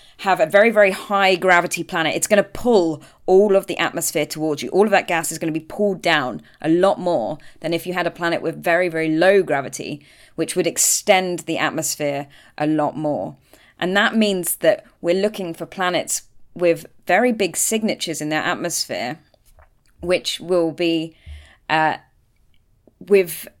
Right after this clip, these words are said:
very low gravities and very high temperatures, make it much easier for us to do transmission spectroscopy. So we can do this really easily for low gravity and high temperature planets,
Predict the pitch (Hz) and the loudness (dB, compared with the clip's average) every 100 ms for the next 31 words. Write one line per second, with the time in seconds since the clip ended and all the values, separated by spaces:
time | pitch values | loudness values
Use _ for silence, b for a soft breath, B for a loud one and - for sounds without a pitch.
0 | _ _ _ - 202 240 240 196 196 190 | _ _ _ 0 2 4 6 6 6 4
1 | 175 - 160 147 - 165 160 165 160 160 | 4 -2 -4 -6 -6 -4 0 0 0 -2
2 | 151 180 165 - 151 143 160 151 - 190 | -2 -4 -6 -6 -8 -6 -6 -6 -4 0
3 | 208 - - 208 185 165 139 135 160 151 | 2 0 0 0 0 0 0 -2 -2 -2
4 | - 156 156 - 151 147 151 147 - - | -2 -4 -6 -4 -6 -6 -8 -8 -6 -6
5 | - 151 - 143 120 - B B B B | -4 -6 -8 -12 -12 -12 B B B B
6 | - 170 165 180 190 180 208 226 185 - | 0 2 4 2 0 -2 0 0 0 -2
7 | 170 214 220 175 175 160 156 - 151 180 | 2 2 4 2 0 -2 -4 -4 0 2
8 | 196 180 156 160 156 151 160 151 160 - | 2 2 0 -2 -6 -4 -2 -2 -2 -8
9 | - 147 135 131 - - | -10 -10 -10 -10 -10 -12